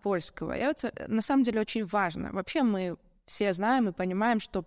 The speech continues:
польский рынок, он сильно отстаёт. Отстаёт от Украины, от Америки. Это даже мы не будем сравнивать.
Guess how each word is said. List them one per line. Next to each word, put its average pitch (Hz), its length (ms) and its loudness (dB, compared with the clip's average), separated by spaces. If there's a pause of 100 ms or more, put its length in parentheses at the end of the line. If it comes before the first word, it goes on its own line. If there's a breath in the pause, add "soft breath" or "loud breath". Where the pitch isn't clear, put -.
(200)
польский 226 360 0
рынок, 262 300 0
он 190 140 -2
сильно 220 360 2
отстаёт. 165 640 -4
Отстаёт 214 580 0
от 180 160 -8
Украины, 208 480 0
от 175 160 -2
Америки. 175 440 -2
Это - 180 -6
даже 180 260 -4
мы 170 100 -2
не 165 80 -2
будем 160 280 -2
сравнивать. 240 500 0